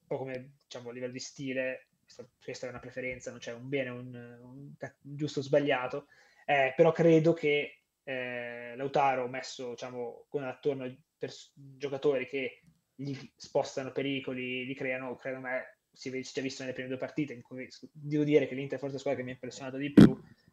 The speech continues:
per la facilità con cui è arrivata al risultato soprattutto, eh, si vede che, diciamo, l'idea di,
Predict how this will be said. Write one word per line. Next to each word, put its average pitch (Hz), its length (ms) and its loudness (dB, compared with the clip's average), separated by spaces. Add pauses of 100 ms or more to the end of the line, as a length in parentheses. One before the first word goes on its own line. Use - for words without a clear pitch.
(180)
per 156 140 2
la 147 120 2
facilità 156 480 4
con 156 140 6
cui 151 120 4
è - 20 8
arrivata 131 280 -2
al 127 40 -4
risultato 127 520 -4
soprattutto, 131 800 -6 (420)
eh, 123 1000 2
si - 160 -6
vede 139 180 -2
che, 135 60 -8
diciamo, 123 260 -8
l'idea 135 440 -2
di, 123 360 -12